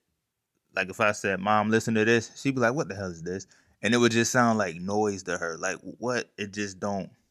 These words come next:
he's not used to those frequencies. But I, it just made me think when he said how that is, it's very hard to do,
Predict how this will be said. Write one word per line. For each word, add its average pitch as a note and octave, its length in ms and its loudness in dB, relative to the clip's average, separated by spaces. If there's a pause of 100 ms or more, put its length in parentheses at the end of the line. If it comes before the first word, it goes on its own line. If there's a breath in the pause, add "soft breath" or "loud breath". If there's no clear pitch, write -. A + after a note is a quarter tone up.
(1080)
he's G#2+ 180 -6
not G2+ 240 4
used G#2 220 -6
to G#2 80 -2
those F#2 220 -2
frequencies. - 760 -8 (1200)
But A2 220 6
I, G2 280 4 (720)
it A2+ 140 0
just B2+ 200 2
made A#2+ 220 4
me A2 80 2
think G2+ 260 -2
when G2 120 -6
he A#2 160 -4
said G#2 300 0
how G2 500 -2
that G2 220 -2
is, F2+ 220 -10 (120)
it's F#2+ 120 -14
very G#2+ 320 -2
hard G2 380 -2
to - 100 -16
do, E2+ 320 -8